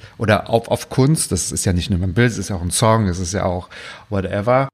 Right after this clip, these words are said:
Die, die Frage war dahingehend auch gerichtet, weil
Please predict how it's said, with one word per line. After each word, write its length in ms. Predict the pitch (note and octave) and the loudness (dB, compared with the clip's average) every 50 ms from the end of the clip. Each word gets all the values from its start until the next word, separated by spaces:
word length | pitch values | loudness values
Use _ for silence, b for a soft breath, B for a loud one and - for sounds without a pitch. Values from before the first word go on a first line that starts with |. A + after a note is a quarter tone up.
| - - | -8 -6
Die, 240 | - G#2+ G#2 G2 | -2 0 0 0
die 120 | F2+ G2 F#2 | 0 -2 -6
Frage 580 | - - G#2 G2+ G#2+ G#2+ A#2 A#2 A2+ A2+ G#2 F#2 | -4 0 2 2 2 4 4 2 2 2 2 0
war 80 | A2 G2+ | 0 0
dahingehend 480 | - A2 G#2 G2+ G#2 G2+ G#2 G#2 G2+ | 0 2 2 2 2 2 0 0 0
auch 140 | C#2+ G2 - | 0 -2 -2
gerichtet, 560 | - G2+ F#2 G2+ - - - G#2 F#2+ F2+ - - | -2 -2 0 -2 -2 0 -2 -2 -2 -2 -2 -2
weil 260 | G#2 G2 G2 G2 | 0 0 0 0